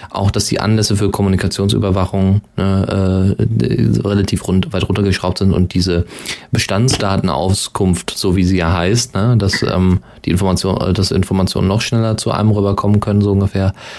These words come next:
äh, dass die ja jetzt auch durch den Bundestag ist, soweit ich das mitbekommen habe. Die muss jetzt nur noch durch den Bundesrat und dann ist das wieder ein geschriebenes Gesetz und wir müssen uns wieder, äh, wir, wir müssen wieder Angst und Bange haben,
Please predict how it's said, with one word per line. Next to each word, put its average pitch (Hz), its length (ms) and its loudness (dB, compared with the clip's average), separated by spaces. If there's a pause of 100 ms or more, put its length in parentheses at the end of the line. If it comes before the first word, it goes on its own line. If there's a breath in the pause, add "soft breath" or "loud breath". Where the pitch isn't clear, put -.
(300 loud breath)
äh, 98 140 0
dass 101 160 0
die 120 120 0
ja 113 100 2
jetzt 110 220 0
auch 98 100 0
durch 107 140 2
den 107 140 4
Bundestag 95 580 2
ist, - 140 0
soweit 78 280 0
ich 80 140 0
das - 160 -2
mitbekommen - 500 0
habe. 90 220 0
Die 98 80 2
muss 98 160 2
jetzt 101 160 2
nur 110 100 2
noch 107 80 2
durch 107 140 2
den 107 120 2
Bundesrat 113 600 0
und 101 80 2
dann 98 120 0
ist 95 140 -2
das 92 140 0
wieder 92 160 2
ein 92 100 2
geschriebenes 92 460 0
Gesetz 110 420 0
und 98 160 2
wir 98 80 2
müssen 98 240 2
uns 95 320 0
wieder, 98 360 0 (720 loud breath)
äh, - 40 0
wir, 98 640 0
wir 98 140 2
müssen 98 220 2
wieder 95 160 0
Angst 95 220 0
und 92 120 2
Bange 87 220 0
haben, 87 460 2